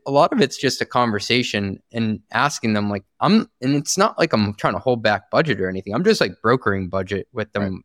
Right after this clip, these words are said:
Speaker 1: resource wise of what are the bets we're making. And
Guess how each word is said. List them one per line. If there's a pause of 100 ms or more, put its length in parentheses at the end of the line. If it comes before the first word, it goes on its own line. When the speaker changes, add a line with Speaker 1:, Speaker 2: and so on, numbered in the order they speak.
(120)
Speaker 1:
resource
wise
of
what
are
the
bets
we're
making. (420)
And